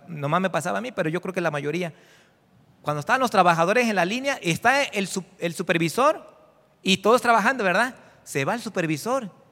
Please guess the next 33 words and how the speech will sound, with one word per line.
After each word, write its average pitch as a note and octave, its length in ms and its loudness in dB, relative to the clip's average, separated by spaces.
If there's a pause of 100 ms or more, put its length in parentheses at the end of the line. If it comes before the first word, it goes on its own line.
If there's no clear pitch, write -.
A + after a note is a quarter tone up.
(220)
y A#2 140 -10
se A#2+ 220 -6
hacen F3+ 360 -2
patos, - 680 -4 (760)
¿verdad? D3 300 -2 (500)
Ahí A3 600 -6 (200)
andan G3+ 480 -2
por D#3+ 180 -6
allá E3+ 220 -6
nada D#3+ 240 -8
más D#3 260 -10
ahí, C#3+ 260 -10 (720)
a A2+ 180 -4
ver G#3 560 -2 (100)
qué F#3+ 560 -4 (260)
hacen F#3+ 340 -2
para C3+ 220 -2
perder B2 280 -6
el C3 140 -8
tiempo. D3 340 -16 (260)
Viene C4 220 4
el A#3+ 60 0
patrón B3 340 2
y F3 100 -6
ahora A3 180 2
sí G#3+ 140 -8
ya, F3+ 200 -4 (600)
ahí F3+ 140 -12
se F3 160 -12
ponen, G#3 360 -14 (920)
¿verdad F#3 180 2
que A#3 120 -2
sí? C#4+ 240 -8